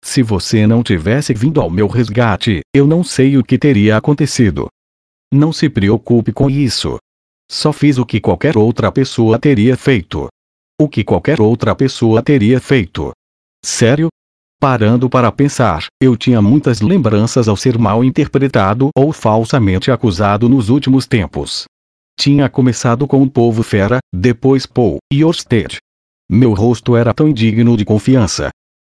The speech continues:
No entanto, Fitz não decidiu arbitrariamente que eu era culpado. Na verdade, me defendeu,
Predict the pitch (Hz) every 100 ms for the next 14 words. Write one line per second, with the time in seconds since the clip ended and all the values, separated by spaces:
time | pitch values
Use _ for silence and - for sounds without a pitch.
0 | _ 147 156 180 143 95 107 147 165 -
1 | - - 143 120 104 127 131 127 151 113
2 | 113 127 123 135 135 139 131 131 101 104
3 | - 147 117 107 120 113 123 113 123 -
4 | 92 69 58 - _ _ _ _ 87 110
5 | 113 170 110 92 92 95 92 - 120 98
6 | 98 123 110 120 73